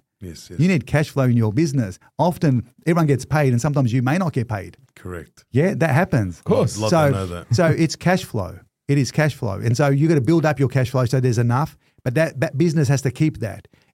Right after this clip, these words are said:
Speaker 2: Everything else then is your investment. So eventually one day when you retire, you may be able to sell some stuff and make, that's where you made your money maybe from, from your company, your business. But most of your,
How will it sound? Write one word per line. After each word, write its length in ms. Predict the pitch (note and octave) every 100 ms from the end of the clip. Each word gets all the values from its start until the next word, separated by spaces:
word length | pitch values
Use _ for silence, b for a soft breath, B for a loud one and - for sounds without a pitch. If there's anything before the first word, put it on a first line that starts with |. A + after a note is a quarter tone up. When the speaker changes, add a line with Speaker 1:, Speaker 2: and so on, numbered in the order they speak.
| -
Speaker 2:
Everything 420 | F#3 C4 D#3+ D3
else 260 | C#3+ C#3+ A#2
then 160 | D3
is 160 | C#3 A2
your 140 | C3+
investment. 460 | B2 A2+ C3+ - G#2
So 80 | C#3
eventually 420 | C#3 E3 G3+ F#3
one 200 | D3 D3
day 120 | C#3
when 140 | C3 B2
you 100 | A#2
retire, 360 | A2 - D#3+ C3+
you 80 |
may 120 | A2+ A2
be 80 |
able 100 | G#2+
to 60 | G#2
sell 180 | C3+ B2
some 180 | - G#2+
stuff 240 | - A#2
and 100 | A2+
make, 220 | A#2 A#2 B B
that's 180 | C#3 D3
where 80 | D3
you 100 | C3+
made 160 | B2 A#2
your 80 |
money 180 | A#2 A#2
maybe 240 | A2+ A2 G2+
from, 220 | G#2 - -
from 140 | A2+
your 100 | G2+
company, 440 | - C#3+ D#3 A2+
your 120 | G2 F#2+
business. 460 | D3 - - - b b b _
But 100 | A#2
most 400 | B2 C3+ D#3+ -
of 120 | D3+
your, 220 | C3+ A#2+